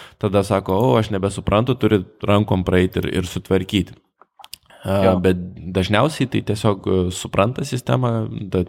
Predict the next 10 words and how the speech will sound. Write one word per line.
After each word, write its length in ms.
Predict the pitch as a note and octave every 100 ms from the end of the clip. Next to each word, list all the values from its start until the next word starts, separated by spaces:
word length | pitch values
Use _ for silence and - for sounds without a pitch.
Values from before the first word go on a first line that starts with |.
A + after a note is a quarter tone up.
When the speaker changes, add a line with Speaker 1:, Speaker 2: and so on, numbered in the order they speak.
| -
Speaker 1:
pats 240 | - G#2 -
Gitas 300 | G#2 F#2+ F#2
supranta, 400 | F#2 G2+ G#2+ G2
kaip 160 | F#2+ G2
viskas 320 | - F#2 -
veikia 380 | B2 E3+ F3 E3 - - - - -
ir 320 | F#2 A#2 B2+ B2
sulieja 800 | - A2+ A2+ A2 G2 G2+ G2 F2+
viską 300 | F2+ - F2
kartu. 320 | F#2+ F2+